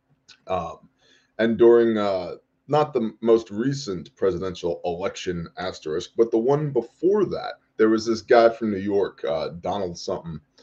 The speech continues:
and he was res-, running for president, and this other lady from, uh, Arkansas, I think, yeah,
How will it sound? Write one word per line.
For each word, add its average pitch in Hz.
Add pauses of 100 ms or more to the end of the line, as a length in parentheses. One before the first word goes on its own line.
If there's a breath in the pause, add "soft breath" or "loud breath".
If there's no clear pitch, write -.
(420 soft breath)
and 101
he 104
was 113
res-, 101 (100)
running 104
for 78
president, 101
and 92
this 95
other 101
lady 95 (140)
from, 85
uh, 76 (680)
Arkansas, 135 (260)
I 110
think, 135
yeah, 92